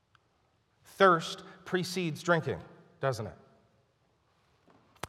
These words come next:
Hunger and thirst for righteousness, and you will be satisfied. Remember Jesus said that in chapter five? "Blessed are those who hunger and thirst for righteousness, for they shall be satisfied."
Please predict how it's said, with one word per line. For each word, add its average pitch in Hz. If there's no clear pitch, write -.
Hunger 196
and 170
thirst 175
for 156
righteousness, 139
and 123
you 135
will 135
be 113
satisfied. 95
Remember 135
Jesus 120
said 127
that 123
in 123
chapter 120
five? 127
"Blessed 170
are 156
those 143
who 131
hunger 147
and 123
thirst 143
for 135
righteousness, 135
for 135
they 135
shall 135
be 123
satisfied." 107